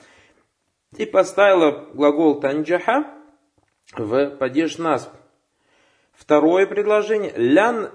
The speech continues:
танджаха лаулям тузакер. Ты не преуспеешь, если не будешь заниматься. То есть ты не сдашь экзамены, если не будешь заниматься.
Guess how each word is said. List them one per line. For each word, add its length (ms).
танджаха 920
лаулям 540
тузакер. 580
Ты 640
не 640
преуспеешь, 1000
если 560
не 180
будешь 600
заниматься. 800
То 120
есть 180
ты 120
не 120
сдашь 360
экзамены, 540
если 420
не 140
будешь 400
заниматься. 800